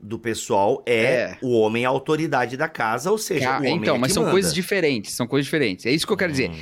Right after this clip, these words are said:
Speaker 2: Por que que ele não precisaria t-, trazer esse assunto pra estabelecer essa autoridade?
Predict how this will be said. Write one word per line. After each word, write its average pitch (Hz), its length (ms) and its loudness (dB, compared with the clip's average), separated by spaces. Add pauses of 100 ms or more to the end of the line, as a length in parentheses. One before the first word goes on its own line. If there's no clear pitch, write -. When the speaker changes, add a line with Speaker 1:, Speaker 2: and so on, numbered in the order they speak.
(200)
Speaker 2:
Por 202 120 2
que 269 140 0
que 269 80 -2
ele 233 120 0
não 226 140 0
precisaria 160 960 0 (200)
t-, 160 140 -8
trazer 139 400 0
esse 170 200 0
assunto 143 500 -2
pra 143 140 0
estabelecer 139 520 -2
essa 131 100 -4
autoridade? 127 420 0